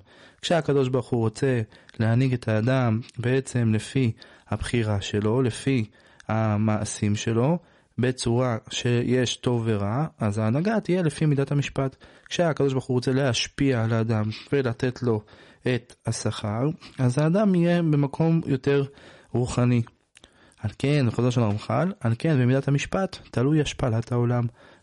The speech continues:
להיות הוא וענייניו שפלים ופחותים", וזה מה, עניין שביארתי לך למעלה כבר, מעניין, מעניין השפעתו יתברך, שלהיותו השפעתו יתברך שמו, לא הייתה ראויה להיות אלא השפעת קדושה רבה בדברים יקרים ונכבדים,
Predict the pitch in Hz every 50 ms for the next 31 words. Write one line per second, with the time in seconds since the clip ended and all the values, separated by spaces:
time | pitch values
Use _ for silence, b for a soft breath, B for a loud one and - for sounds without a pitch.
0 | B - 113 123 139 143 - - 151 156 139 135 143 143 160 190 180 147 - -
1 | - 135 139 147 147 143 - - 147 143 - 110 117 117 117 117 127 143 156 151
2 | 147 147 151 147 - 131 120 123 131 139 143 - 135 131 - - 139 135 123 120
3 | 120 123 120 117 117 120 120 120 120 123 127 131 135 135 - 131 123 117 120 110
4 | 123 123 127 135 139 143 131 - - 127 120 - 143 139 135 123 117 123 117 120
5 | 120 117 - B B B B B B B B - - 117 120 113 110 - 156 147
6 | 135 - - 131 120 - 147 135 127 135 139 139 135 - 151 156 180 160 143 131
7 | 127 - 147 131 135 143 156 170 165 147 135 - - 127 127 120 - - 139 143
8 | 139 135 135 - - 156 143 139 143 147 170 165 135 117 117 123 123 135 139 147
9 | - - 127 135 139 139 135 - - 139 143 165 180 151